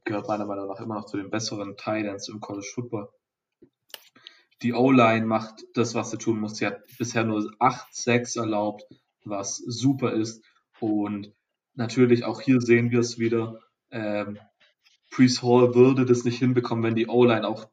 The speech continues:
ihm nicht die Lanes frei blocken würden, würde. Und genau das tut sie. Auf der defensiven Seite muss man Leute wie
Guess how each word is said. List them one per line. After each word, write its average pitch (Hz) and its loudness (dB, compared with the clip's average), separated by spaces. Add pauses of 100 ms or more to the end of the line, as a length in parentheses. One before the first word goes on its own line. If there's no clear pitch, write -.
(120)
ihm 120 2
nicht 113 -2
die 113 -4
Lanes 110 -4
frei 95 -6 (100)
blocken 101 -6
würden, 98 -10 (420)
würde. 107 -6 (140)
Und 107 -10
genau 104 -6
das 107 -10
tut 123 -2
sie. - -8 (880)
Auf 117 -6
der 110 -4
defensiven 110 -2
Seite 107 -4 (460)
muss 110 -6
man 104 -4
Leute 110 -2
wie 107 -8